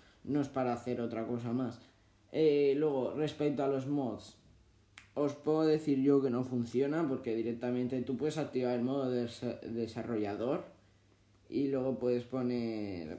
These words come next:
puedes meter ahí los archivos que te has descargado en internet, por ejemplo, en Flight, en flightsim punto to,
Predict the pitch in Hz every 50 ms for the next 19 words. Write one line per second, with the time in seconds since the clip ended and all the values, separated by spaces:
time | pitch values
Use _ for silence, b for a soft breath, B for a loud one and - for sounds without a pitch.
0 | - - 131 123 120 120 117 117 - 135 127 120 - 139 131 123 123 127 139 135
1 | 135 143 127 120 - - 151 147 143 127 120 113 - - 127 123 117 - 123 113
2 | 117 - 123 120 - - 131 127 120 120 123 123 123 123 123 123 120 123 113 -
3 | 101 107 123 131 120 - 131 120 117 113 - 123 123 123 123 120 117 120 - 127
4 | 131 127 123 120 - - - - - - - 113 117 113 113 110 - - - -
5 | 127 127 120 120 - - - - _ _ _ - - - 139 135 123 113 - -
6 | - - _ _ - 135 139 131 117 120 113 104 - - - 131 131 139 180